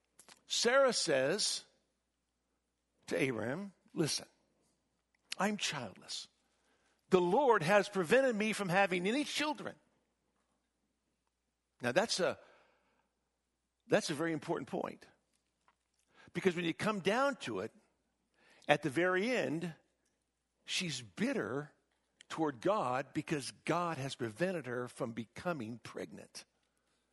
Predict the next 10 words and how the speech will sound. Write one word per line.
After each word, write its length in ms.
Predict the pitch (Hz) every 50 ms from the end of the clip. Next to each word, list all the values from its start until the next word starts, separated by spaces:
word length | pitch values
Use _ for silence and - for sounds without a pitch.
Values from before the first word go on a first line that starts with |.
| _ _ _
She's 180 | - - - 170
gonna 200 | 160 208 233 220
blame 300 | 147 - 160 170 170 156
God. 420 | 131 170 196 226 190 120 - - - - _ _ _ _ _ _ _ _ _ _ _ _ _ _ _ _ _ _ _ -
And 100 | - 151
then 120 | 208 269
she's 180 | - - 220 190
gonna 160 | 214 202 180
blame 240 | 165 185 180 180 180
Abraham. 560 | 240 294 262 208 139 123 127 127 151 202